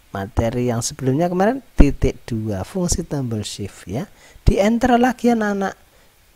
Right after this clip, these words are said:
Lalu kita tulis umpamanya Mister di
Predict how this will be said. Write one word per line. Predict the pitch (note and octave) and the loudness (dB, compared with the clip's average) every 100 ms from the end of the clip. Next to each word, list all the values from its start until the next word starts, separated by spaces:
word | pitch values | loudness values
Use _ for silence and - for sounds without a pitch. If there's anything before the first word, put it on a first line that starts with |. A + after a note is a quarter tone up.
| - | -14
Lalu | D2 C#2+ D#2+ D#3+ A3+ | -12 -10 -2 -2 -2
kita | - - G#3+ - | -8 -10 -10 -4
tulis | A3+ A3+ G#3 G#3 - | 0 2 2 0 -4
umpamanya | - F2 D#2 E2 F2 A#2 E3+ - - - _ - | -8 -10 -10 -10 -4 0 0 -2 -14 -20 _ -14
Mister | - - D#3 - | -14 -4 -4 0
di | - F#3 | 0 0